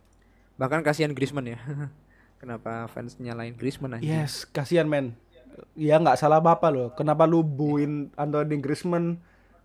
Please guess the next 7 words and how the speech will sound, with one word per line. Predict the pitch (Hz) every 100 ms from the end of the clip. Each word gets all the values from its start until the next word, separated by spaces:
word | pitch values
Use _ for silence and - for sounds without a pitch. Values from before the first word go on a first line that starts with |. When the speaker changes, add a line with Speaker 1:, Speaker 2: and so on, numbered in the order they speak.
| _
Speaker 2:
kala | 143 143 143 143 139 - _ - - -
Speaker 1:
Iya. | 147 143
Speaker 2:
Lionel | 143
Messi | 147 - 139
keluar | 151 165 139 123
gitu | 117 113
loh, | 110 110